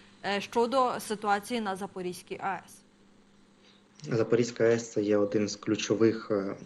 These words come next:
Speaker 2: м, факторів Росії, які вона використовуватиме і для політичного врегулювання, і для, е, зупинення військового просування українських сил. М, Запоріжжя — це козир.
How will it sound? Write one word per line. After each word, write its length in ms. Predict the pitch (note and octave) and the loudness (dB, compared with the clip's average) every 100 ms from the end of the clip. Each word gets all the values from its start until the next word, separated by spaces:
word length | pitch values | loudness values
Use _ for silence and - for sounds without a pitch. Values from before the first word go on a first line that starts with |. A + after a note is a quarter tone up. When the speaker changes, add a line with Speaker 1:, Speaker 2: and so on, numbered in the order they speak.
| - | -8
Speaker 2:
м, 240 | A#2 G#2 G2+ | -4 -2 0
факторів 500 | G#2+ G#2+ - - G2+ - - - | 0 0 -2 -6 -6 -8 -20 -12
Росії, 540 | - A2 G#2+ - G#2+ G#2 | -4 -2 -2 -4 -2 0
які 260 | G2 - | -2 -2
вона 220 | G2+ G2+ G2+ | -2 0 0
використовуватиме 1080 | G2 A2 G2+ - G#2 G2 G2+ - G#2 G2+ - - - | 0 0 -2 2 2 4 0 -2 -2 -2 -4 -12 0
і 80 | A2+ | 2
для 140 | G#2 | 4
політичного 640 | - G#2 G#2 C#3+ C#3 A2+ G#2+ | 4 2 2 2 2 -2 -2
врегулювання, 800 | G#2 - G#2 G2+ G2+ G2 G2 G2 - | -4 -2 0 2 2 2 0 -2 0
і 120 | G#2+ | -2
для, 420 | G2+ G2 G2+ G2+ F#2+ - - | 2 2 4 2 -2 -8 -4
е, 180 | G2+ | -2
зупинення 600 | F#2+ G#2 A#2 G#2 G2 G2 | -2 0 0 0 0 -2
військового 380 | F#2+ F#2+ A2 G2+ | -2 0 4 4
просування 600 | G2 G2+ - G2 F#2+ F#2+ | 4 -2 -2 0 0 0
українських 640 | F#2+ F#2 G2+ F#2+ F#2 G#2 - | 0 0 0 0 0 -2 4
сил. 320 | - G#2 - - - - - | 6 6 4 -4 -12 -12 -6
М, 320 | C3 G#2 G2+ | 0 2 2
Запоріжжя — 540 | G2 G#2+ - C3 D3 A2 | 2 0 2 2 4 2
це 360 | - A2 G#2+ | 0 0 0
козир. 500 | G2+ - A2 - - | 0 4 4 6 -2